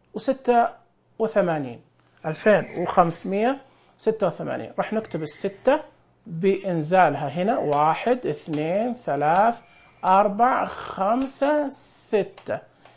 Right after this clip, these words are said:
إذا هذه الستة صارت فين؟ في الآحاد. نتأكد، واحد، اثنين، ثلاث، أربع، خمس، ستة. ألفين و،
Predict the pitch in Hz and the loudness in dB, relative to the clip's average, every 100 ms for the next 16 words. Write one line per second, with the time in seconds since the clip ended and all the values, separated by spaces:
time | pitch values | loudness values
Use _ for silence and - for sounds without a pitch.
0 | _ - 165 170 247 285 - 269 - 196 | _ -6 -2 2 2 2 -2 -4 -2 -4
1 | - 196 185 - - 202 254 - _ _ | 2 4 4 0 2 4 2 -2 _ _
2 | _ - 214 190 175 170 131 - 156 - | _ -2 2 2 2 0 -2 -4 -2 2
3 | 226 - 277 311 - - 165 180 - 262 | 2 4 4 4 0 2 4 6 4 0
4 | - 165 - 165 185 233 269 - 151 160 | -2 -8 -6 -4 0 0 -2 -4 2 4
5 | 214 240 - - 190 214 226 233 - - | 6 4 0 0 2 2 2 2 0 -2
6 | 233 240 - - - 196 - - - _ | -2 -4 -14 -10 -4 -4 -4 -18 -18 _
7 | _ - - 165 165 202 175 139 - - | _ -12 -4 -2 -2 0 0 0 -8 -18
8 | - - 156 147 | -14 -6 -2 -2